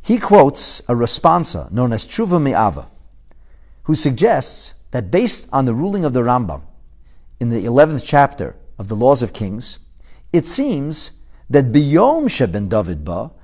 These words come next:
on the day that the proverbial son of King David comes, that's the euphemism, code name for Mashiach,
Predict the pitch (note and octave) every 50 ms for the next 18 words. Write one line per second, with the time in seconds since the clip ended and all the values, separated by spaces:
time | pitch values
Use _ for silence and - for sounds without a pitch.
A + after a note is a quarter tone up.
0 | - - - - E3 F#3 F3 F#3+ F#3+ E3 D3+ C#3 F#3 A3+ B3+ C#4+ C4+ G3 A2+ E2+
1 | D2 - - A2+ B2 A#2 B2 G#2+ A#2 A#2+ A2 B2+ E3 G#3+ A#3 F3 D3 B2 G#2+ F#2+
2 | E2 - - - - - - - - F3 D#3+ D#3+ D#3 C#3+ - A#2 - - - A#2+
3 | A2 G2 C3 C#3+ C3+ A2 A2+ - - A#2 G2 E2+ G2+ A2+ A2 G#2+ A#2+ A2+ A2+ -
4 | - - A2+ G2+ A#2 C#3+ C#3 - A#2 G2+ G2 E2+ D2+ F#2 D#2+ E2 - - C#3 C#3
5 | C3 A#2 A#2 A2 G2 - A2 G2 F#2 F#2+ - - G3+ E3 A2+ A2+ - -